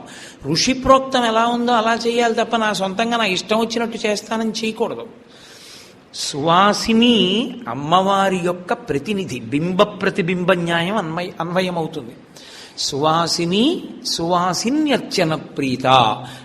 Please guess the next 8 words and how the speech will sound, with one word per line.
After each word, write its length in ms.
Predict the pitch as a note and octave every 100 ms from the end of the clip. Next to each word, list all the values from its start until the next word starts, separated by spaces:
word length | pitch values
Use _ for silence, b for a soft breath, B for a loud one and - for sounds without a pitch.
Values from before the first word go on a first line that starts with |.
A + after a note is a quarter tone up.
| -
ఐదవతనం 640 | B2+ D#3 F#3 F#3+ G3 F#3+ F#3+
అన్న 220 | F#3+ F#3+
వాళ్ళందరూ 760 | F#3+ F#3 F3+ E3+ G3 A3+ C4
సువాసినులే, 880 | A#3+ G3+ G3 G#3+ A3 A3 A3 F#3+ A#2+ - B B B -
కానీ 200 | G3 A#3+
పూజార్హత 800 | A#3+ F3 G#3 G3+ B3 B3 A3 B3
పొందడానికి 800 | B3 A#3+ A#3+ A#3+ B3 B3 B3 A#3+
ఏమిటి 360 | A#3+ B3 B3+